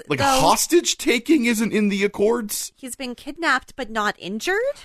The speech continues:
Speaker 1: They, they say that, like, like, "We're making a deal. Um, you bring u-,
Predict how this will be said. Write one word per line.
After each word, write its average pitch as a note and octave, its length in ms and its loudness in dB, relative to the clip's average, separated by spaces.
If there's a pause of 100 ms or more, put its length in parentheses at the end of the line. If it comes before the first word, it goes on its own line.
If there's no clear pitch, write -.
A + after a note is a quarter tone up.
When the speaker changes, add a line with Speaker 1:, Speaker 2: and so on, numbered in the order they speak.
Speaker 1:
They, E3+ 120 4
they F3+ 160 2
say A3 140 2
that, F3+ 120 0
like, D3+ 240 0
like, G#2 160 -2
"We're B2 140 -4
making B2 320 2
a F#2 60 0
deal. E2+ 580 -4 (240)
Um, F#2+ 320 0 (160)
you B2+ 300 -2
bring A#2+ 260 2
u-, G#2 100 2